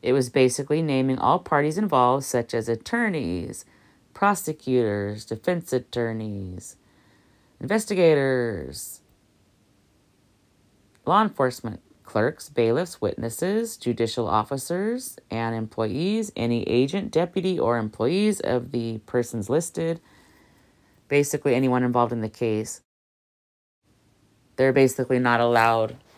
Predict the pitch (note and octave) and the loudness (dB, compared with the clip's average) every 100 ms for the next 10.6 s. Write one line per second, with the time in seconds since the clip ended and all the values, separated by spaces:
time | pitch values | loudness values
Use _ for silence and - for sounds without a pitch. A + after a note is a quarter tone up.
0 | _ _ _ - _ _ _ _ - A#2+ | _ _ _ -20 _ _ _ _ -4 0
1 | B2 - C3 A#2+ - A#2 A#2 A2 - A2 | 0 0 2 2 0 -2 -2 -2 -2 -4
2 | A2+ A2+ A2 A2+ G#2 G2 F#2+ - G2+ E2+ | 0 0 0 -2 -4 -6 -10 -6 -6 -6
3 | - _ _ _ _ _ _ _ _ _ | -10 _ _ _ _ _ _ _ _ _
4 | _ - - G2+ G2 G2 A2 G#2+ - B2+ | _ -20 -10 -6 -6 -4 -4 -4 -6 -6
5 | E2+ A2+ A2 G2 G2 G2+ G#2 F#2+ F#2 F#2 | -4 -4 -2 -4 -2 -2 -2 -2 -6 -8
6 | G2 - A2+ A2+ A2 A2 - G#2+ G2+ G2 | -6 -6 -4 -2 -2 -4 -4 -4 -2 -4
7 | F#2+ F#2 - - F#2+ F#2+ - F2+ F2+ - | -8 -12 -12 -10 -10 -8 -8 -8 -10 -14
8 | - - _ _ _ _ _ _ _ _ | -20 -20 _ _ _ _ _ _ _ _
9 | _ _ - C3 C3+ C3 D3+ D3+ C3+ - | _ _ -4 0 0 2 2 4 2 -2
10 | B2 A#2 G#2+ A#2+ B2 | 0 2 0 -2 -6